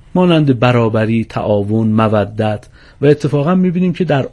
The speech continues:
آغاز اون چیزی که در تاریخ نگاری بهش می‌گن آغاز دوران جدید که با انقلاب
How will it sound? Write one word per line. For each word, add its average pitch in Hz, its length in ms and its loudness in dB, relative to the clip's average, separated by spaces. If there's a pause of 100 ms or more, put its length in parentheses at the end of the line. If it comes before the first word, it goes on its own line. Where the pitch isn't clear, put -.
آغاز 123 640 0
اون 156 440 -2
چیزی 120 260 -2
که 127 100 -6
در 104 140 0
تاریخ 101 480 -4
نگاری 101 340 -2
بهش 113 220 -2
می‌گن 101 260 -4 (500)
آغاز 120 560 2
دوران 104 560 0
جدید 98 340 -4
که - 100 -12
با 101 220 -2
انقلاب 101 760 -2